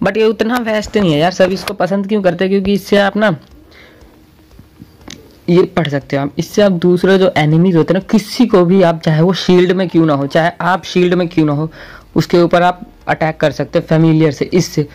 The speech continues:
जो देखे होंगे आप, उड़ते उड़ते जाता है और उसके बम से, मतलब बम के गोले की तरह उड़ता हुआ जाता है, जलता हुआ, और उसके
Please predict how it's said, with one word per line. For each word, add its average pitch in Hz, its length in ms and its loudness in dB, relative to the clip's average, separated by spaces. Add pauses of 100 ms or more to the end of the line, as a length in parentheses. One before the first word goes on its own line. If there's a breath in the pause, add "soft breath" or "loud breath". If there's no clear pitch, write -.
(300 loud breath)
जो 151 80 2
देखे 160 260 0
होंगे 170 160 2
आप, 170 140 -2
उड़ते 165 240 -2
उड़ते 160 240 0
जाता 151 280 0
है 160 40 2
और 156 60 2
उसके 156 180 -6
बम 151 280 0
से, 143 140 -2
मतलब 147 300 0
बम 151 200 0
के 156 100 -2
गोले 147 260 0
की 151 80 0
तरह 147 180 -2
उड़ता 143 220 -2
हुआ 147 100 0
जाता 139 200 -2
है, 143 40 -2
जलता 139 260 -2
हुआ, 139 140 -2 (720 loud breath)
और 143 180 0
उसके 151 400 -2